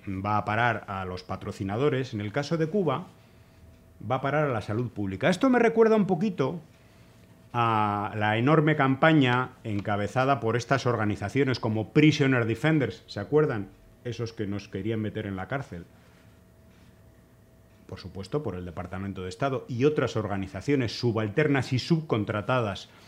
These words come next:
por el gobierno de Estados Unidos. Recordemos la enorme campaña para tratar de destruir los ingresos del Ministerio de Salud Pública, del sistema de salud pública cubano,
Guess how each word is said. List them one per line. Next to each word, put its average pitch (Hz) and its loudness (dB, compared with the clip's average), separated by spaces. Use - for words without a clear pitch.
por 107 -4
el 95 -6
gobierno 98 -6
de 98 -6
Estados 110 -6
Unidos. 120 0
Recordemos 123 0
la 98 -2
enorme 120 0
campaña 113 0
para 117 2
tratar 156 4
de 135 4
destruir 170 4
los 120 2
ingresos 151 4
del 113 0
Ministerio 104 -2
de 135 0
Salud 143 2
Pública, 143 0
del 127 6
sistema 156 2
de 120 2
salud 120 0
pública 123 -2
cubano, 110 -2